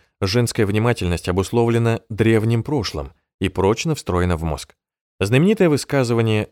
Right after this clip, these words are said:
«все мужчины дальтоники» только отчасти шутка. Женщины действительно различают больше цветовых оттенков. У женщин лучше развито периферическое зрение. Находясь в пещере с детьми, женщина была вынуждена краем глаза следить,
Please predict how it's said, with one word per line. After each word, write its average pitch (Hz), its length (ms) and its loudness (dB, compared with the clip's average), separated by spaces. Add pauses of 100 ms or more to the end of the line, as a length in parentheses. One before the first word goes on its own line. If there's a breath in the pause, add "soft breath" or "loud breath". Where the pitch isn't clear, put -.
(120)
«все - 240 0
мужчины 98 520 0
дальтоники» 95 720 -2 (300)
только 147 480 0
отчасти 135 560 -2
шутка. - 440 -8 (440)
Женщины 160 560 2
действительно 117 760 0
различают 87 640 -2
больше 123 340 0
цветовых 87 420 -4
оттенков. 82 520 -6 (360)
У 113 120 4
женщин 117 640 2
лучше 113 420 0
развито 98 400 0
периферическое 107 720 0
зрение. 85 460 -2 (300)
Находясь 120 440 0
в - 100 -14
пещере 101 460 0
с 80 40 -4
детьми, 92 460 -2 (260 soft breath)
женщина 143 480 2
была 120 200 4
вынуждена 113 720 0
краем 110 420 0
глаза 110 300 0
следить, 107 480 -6